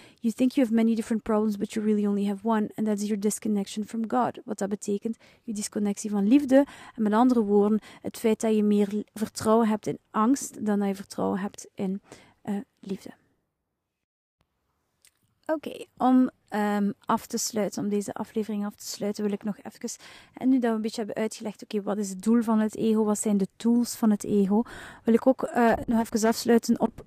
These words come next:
hoe ga je daar dan uiteindelijk het beste mee om? Hè? Hoe ga je om met, ehm, met het ego zodanig dat je er weerbaarder tegen bent, ook omdat we ondertussen begrepen hebben, eh,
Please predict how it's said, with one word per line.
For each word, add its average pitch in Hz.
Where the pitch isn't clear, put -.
hoe 240
ga 233
je 233
daar 214
dan 202
uiteindelijk 214
het 196
beste 202
mee 196
om? -
Hè? 233
Hoe 240
ga 214
je 220
om 214
met, 208
ehm, 196
met 214
het -
ego 302
zodanig 240
dat 214
je 214
er 190
weerbaarder 277
tegen 277
bent, 285
ook 254
omdat 214
we 208
ondertussen 208
begrepen 226
hebben, 220
eh, 208